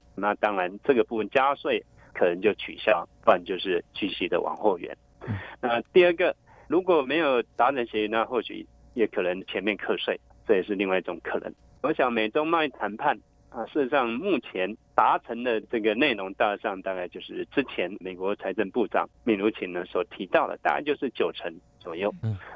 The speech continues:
Speaker 1: 那剩下的一层事实上是比较困难，
Speaker 2: 嗯。
Speaker 1: 包括的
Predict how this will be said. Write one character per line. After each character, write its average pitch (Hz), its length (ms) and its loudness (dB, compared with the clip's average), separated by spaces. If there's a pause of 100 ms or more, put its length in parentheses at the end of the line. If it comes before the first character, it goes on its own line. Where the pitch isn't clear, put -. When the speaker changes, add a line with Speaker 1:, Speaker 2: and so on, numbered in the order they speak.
Speaker 1:
那 131 180 4
剩 143 260 2
下 131 180 0
的 104 140 -4
一 123 120 -8
层 92 240 -10
事 - 180 -6
实 - 20 -12
上 90 240 -8
是 95 100 -12 (120)
比 95 120 -10
较 82 500 0
困 131 200 2
难， 85 180 -10 (380)
Speaker 2:
嗯。 113 100 -4
Speaker 1:
包 127 160 4
括 - 280 -4
的 87 160 -8